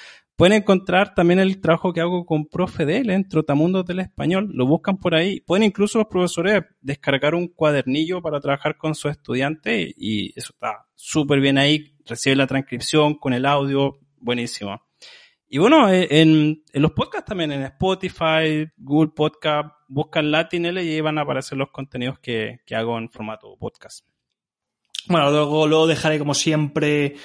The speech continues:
Speaker 2: los enlaces correspondientes en el artículo de blog, porque como te he dicho, Marco, yo todos los podcasts los meto en artículo de blog por aquello del seo y por aquello de que se difunde mucho mejor.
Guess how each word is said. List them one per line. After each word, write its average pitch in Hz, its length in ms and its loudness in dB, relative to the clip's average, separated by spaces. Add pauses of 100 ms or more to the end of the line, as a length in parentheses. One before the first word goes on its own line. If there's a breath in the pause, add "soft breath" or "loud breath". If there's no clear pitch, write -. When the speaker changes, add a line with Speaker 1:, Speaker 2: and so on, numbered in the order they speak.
(260 loud breath)
Speaker 2:
los 151 180 -2
enlaces 156 360 0
correspondientes 160 720 -2
en 147 80 -2
el 135 40 -2
artículo 147 460 -2
de 143 120 0
blog, 196 300 -6
porque 123 240 -8
como 123 220 -6
te 131 80 -6
he - 20 -2
dicho, 135 200 -6
Marco, 131 240 -8
yo 135 180 -6
todos 139 160 -2
los 131 180 -4
podcasts 143 400 -6
los 127 200 -16
meto 139 200 -4
en 139 60 0
artículo 135 400 -4
de 131 80 0
blog 143 260 -6
por 127 140 -4
aquello 127 300 -2
del 131 100 0
seo 139 160 -4
y 147 60 -2
por 139 140 -6
aquello 131 260 -4
de 127 80 -6
que 123 80 -6
se 127 100 -6
difunde 127 440 -4
mucho 127 360 -4
mejor. - 280 -8